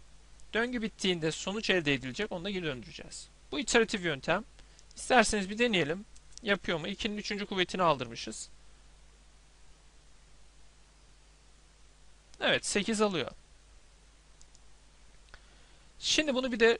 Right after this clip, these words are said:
rekarsif olarak, yani, e, öz yineleme olarak yapalım. Yine parametreleri alacak. A ve B parametrelerini. Her zaman söylediğim, e, pardon, geçen sefer de söylediğim gibi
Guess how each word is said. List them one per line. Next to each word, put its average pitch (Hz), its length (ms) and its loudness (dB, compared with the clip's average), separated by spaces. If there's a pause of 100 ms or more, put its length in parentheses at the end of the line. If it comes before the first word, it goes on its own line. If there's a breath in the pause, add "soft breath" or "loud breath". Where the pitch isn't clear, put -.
rekarsif 226 460 2
olarak, 170 400 4
yani, 180 380 8 (500)
e, 156 100 -8 (160)
öz 185 260 0
yineleme 226 320 4
olarak 139 280 4 (640)
yapalım. 135 420 -4 (1200 soft breath)
Yine 311 160 2
parametreleri 160 580 2
alacak. 120 360 -2 (560)
A 160 240 4
ve 147 120 0
B 139 140 2
parametrelerini. 127 800 -8 (1400 soft breath)
Her 240 220 10
zaman 240 240 4
söylediğim, 226 480 2 (280)
e, 156 300 4
pardon, 180 360 8 (100)
geçen 233 420 6
sefer 220 400 6
de 185 60 0
söylediğim 196 460 0
gibi 165 280 0